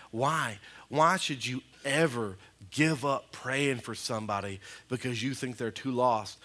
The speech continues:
Do we, uh, do, do we think that God is so weak that he can't release somebody from the, the biggest chains? You better believe he can. And I wanna challenge you this morning. Maybe that's for you.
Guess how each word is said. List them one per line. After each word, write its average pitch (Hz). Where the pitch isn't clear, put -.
Do 131
we, 170
uh, -
do, 143
do 135
we 151
think 160
that 127
God 135
is 131
so 143
weak 135
that 131
he 143
can't 147
release 123
somebody 110
from 110
the, 107
the 117
biggest 123
chains? 113
You 151
better 143
believe 131
he 120
can. 107
And 123
I -
wanna 175
challenge 160
you 123
this 110
morning. 113
Maybe 156
that's 156
for -
you. 131